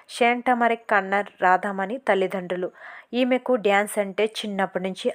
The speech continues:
ఆసక్తి ఉండేది. ఈమె చిన్నప్పటి నుంచి బెరుకు లేకుండా వేదికల మీద నాట్యం చేసేది. తెలుగు టెలివిజన్ డ్యాన్స్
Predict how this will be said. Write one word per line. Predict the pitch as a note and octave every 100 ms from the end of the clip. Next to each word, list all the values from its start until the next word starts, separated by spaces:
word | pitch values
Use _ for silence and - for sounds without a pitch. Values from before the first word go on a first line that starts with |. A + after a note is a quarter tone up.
| -
ఆసక్తి | F#3+ A3 - -
ఉండేది. | F#3 F3+ F3+ F3 F#3 - - -
ఈమె | A#3 A#3
చిన్నప్పటి | A#3 A#3+ A#3 B3 A3+
నుంచి | G#3 G3 A3
బెరుకు | F3+ F#3 G3+ G#3
లేకుండా | G3 F#3+ G3 F#3+ G#3
వేదికల | G3 G3 G#3 A#3+ G#3
మీద | F#3+ F#3
నాట్యం | A3 G3+ F#3 - F3+ F3+
చేసేది. | F3+ - F3+ F3 - - - - C4+
తెలుగు | C4+ C4+ C#4
టెలివిజన్ | C4+ A3 G#3+ G3+ F#3+ G#3 G3
డ్యాన్స్ | G3 G3+ A3 A3